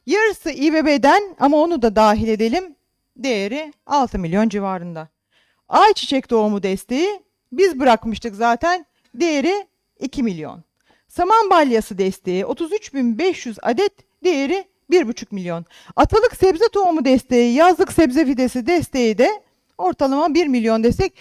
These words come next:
Toplam on beş milyon destek. Geri kalanı bazo desteğiyle mi tamamladı? Onu da İBB vermişti ama yani biz topluyoruz, çarpıyoruz, bölüyoruz.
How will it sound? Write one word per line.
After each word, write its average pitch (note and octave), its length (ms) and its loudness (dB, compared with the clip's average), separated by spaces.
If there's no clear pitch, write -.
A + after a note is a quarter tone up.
Toplam C#4+ 420 4
on D#4 480 4
beş C4+ 240 0
milyon B3 540 -4
destek. - 520 -10
Geri C4 180 -10
kalanı F4 360 -2
bazo D#4+ 260 -2
desteğiyle A3 420 -2
mi G3+ 120 -4
tamamladı? G3+ 440 -4
Onu C4 100 0
da C4+ 40 2
İBB B3+ 220 0
vermişti C4 500 0
ama G#3+ 220 0
yani C4 500 0
biz D#4 360 -2
topluyoruz, C4 680 0
çarpıyoruz, B3 680 -2
bölüyoruz. D4 640 -2